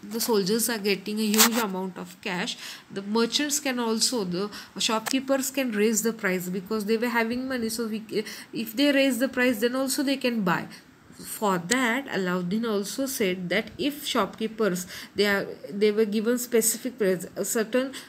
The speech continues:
uh, material, food material or any other thing cannot,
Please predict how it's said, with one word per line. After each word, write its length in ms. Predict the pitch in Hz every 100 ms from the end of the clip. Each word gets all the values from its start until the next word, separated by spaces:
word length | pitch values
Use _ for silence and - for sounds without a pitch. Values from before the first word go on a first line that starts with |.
| -
uh, 180 | 190 185
material, 560 | 202 220 233 208 196 190
food 300 | 226 262 233
material 580 | 214 208 180 190 196
or 80 | 254
any 340 | 269 262 269 269
other 260 | 196 196
thing 280 | 180 208 196
cannot, 640 | 196 196 202 214 254 269